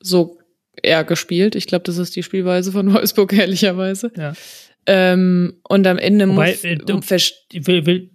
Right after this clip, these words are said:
Speaker 2: will dich nicht unterbrechen, aber natürlich noch mit anderem Personal haben sie es dann teilweise gespielt. Also das
Speaker 1: Ja,
Speaker 2: ist natürlich
Speaker 1: aber die
Speaker 2: bestimmte
Speaker 1: Spielweise.
Speaker 2: Spieler,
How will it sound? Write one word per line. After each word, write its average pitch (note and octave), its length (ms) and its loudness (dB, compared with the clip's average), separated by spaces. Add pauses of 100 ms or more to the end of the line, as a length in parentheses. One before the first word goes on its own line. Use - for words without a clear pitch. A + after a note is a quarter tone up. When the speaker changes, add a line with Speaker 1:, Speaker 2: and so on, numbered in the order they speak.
(140)
Speaker 2:
will E3+ 100 2
dich D#3+ 100 2
nicht E3 80 2
unterbrechen, E3 260 2
aber D#3+ 100 2
natürlich D#3+ 240 2
noch E3 80 2
mit E3 160 0
anderem D#3+ 240 0
Personal D#3 420 2
haben C#3 100 0
sie B2+ 60 0
es B2 80 -4
dann C3 180 0
teilweise C3 440 -2
gespielt. B2 420 -2 (160)
Also C3+ 280 -8 (360)
das A#3+ 140 -10
Speaker 1:
Ja, F3 80 2
Speaker 2:
ist - 80 -2
natürlich C#3 340 -2
Speaker 1:
aber F#3 160 4
die F3 80 -2
Speaker 2:
bestimmte F3+ 500 2
Speaker 1:
Spielweise. E3+ 80 0
Speaker 2:
Spieler, D#3 640 -2